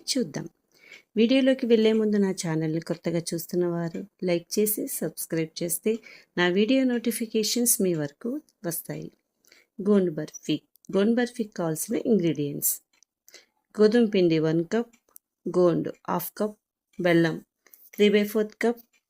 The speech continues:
నెయ్యి హాఫ్ కప్, బాదం వన్ బై ఫోర్త్ కప్. ముందుగా బాదాంను చిన్న చిన్న ముక్కల కింద కట్ చేసుకొని పక్కన పెట్టుకోవాలి. స్టవ్ పై కడాయి పెట్టి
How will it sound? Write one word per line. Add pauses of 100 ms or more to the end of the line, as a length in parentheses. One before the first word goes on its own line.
(120)
నెయ్యి (140)
హాఫ్
కప్, (180)
బాదం (480)
వన్
బై
ఫోర్త్
కప్. (4000)
ముందుగా
బాదాంను
చిన్న
చిన్న
ముక్కల
కింద
కట్
చేసుకొని
పక్కన
పెట్టుకోవాలి. (1500)
స్టవ్
పై
కడాయి
పెట్టి